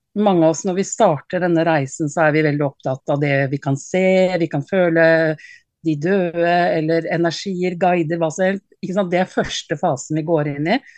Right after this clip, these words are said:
og så begynner det å endre seg, og så blander jo du i, i, i indre inn, innimellom. Så jeg fikk jo en helt hinsides oppvåkning, satt på kurs, og bare plutselig så fungerte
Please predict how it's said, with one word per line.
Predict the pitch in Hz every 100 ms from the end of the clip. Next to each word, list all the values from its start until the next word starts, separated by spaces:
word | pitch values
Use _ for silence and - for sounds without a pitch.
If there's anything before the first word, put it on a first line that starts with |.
| _ _ -
og | 170
så | 175
begynner | 170 185 240 190
det | 170 156
å | 156
endre | 151 156 156 156
seg, | 233 254 285
og | 170
så | - 175 165 165 156 _ - _ _ 185 170 175
blander | 185 156 143
jo | 214
du | 190
i, | 156 156 175 165
i, | 147 -
i | 180 196
indre | 170 147 165
inn, | 160 143 156 160 170 180 -
innimellom. | 170 165 156 147 170 277
Så | - 202
jeg | 156 233 269 - _ _ _ _ _ _ -
fikk | 254 240
jo | 160
en | 147
helt | 147 143 - - -
hinsides | 208 143 - 139 131 147 -
oppvåkning, | 151 - 147 143 - 240 254
satt | - 156 -
på | 185
kurs, | - 165 175
og | 175
bare | 165 151
plutselig | - 170 156 147
så | 170
fungerte | - 185 151 139 -